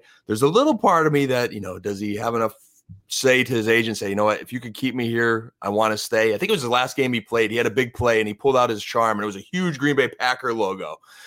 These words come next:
So, you know, maybe, I don't know if he was making a statement there that he wanted to stay in Green Bay or something, but, uh,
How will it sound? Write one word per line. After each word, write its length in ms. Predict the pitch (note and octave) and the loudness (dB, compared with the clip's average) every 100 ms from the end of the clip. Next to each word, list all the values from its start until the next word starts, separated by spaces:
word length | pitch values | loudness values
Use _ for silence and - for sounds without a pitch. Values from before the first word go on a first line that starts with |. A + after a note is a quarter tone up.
| - | -2
So, 300 | C#3+ C#3 C#3 | 4 6 6
you 100 | B2+ | 4
know, 80 | C3 | 4
maybe, 400 | D3 D#3 D3 A2+ | 4 4 2 2
I 40 | |
don't 100 | C#3 | 2
know 60 | D3 | 4
if 60 | |
he 60 | D3+ | 2
was 120 | C3+ | -2
making 260 | C#3 B2 A2 | -2 -4 -6
a 40 | |
statement 420 | - A#2+ C3+ D3 | -8 -8 -6 -4
there 160 | C#3+ C#3+ | 0 0
that 100 | B2 | 0
he 60 | G#2 | -4
wanted 340 | G2 G#2 A#2+ | -6 -6 -6
to 80 | B2+ | -8
stay 360 | - A2+ A#2 | -8 -4 -4
in 80 | B2+ | -4
Green 260 | B2 C3 C3+ | -4 -4 0
Bay 240 | C3 C#3 | 0 0
or 100 | D3 | -2
something, 540 | C#3+ D3 D3 D#3 D#3+ D#3 - - - _ | -2 -4 -4 -2 -4 -4 -18 -20 -20 _
but, 220 | B2 A#2 A2 | 0 2 2
uh, 360 | G#2+ G#2 G#2 | 0 0 -2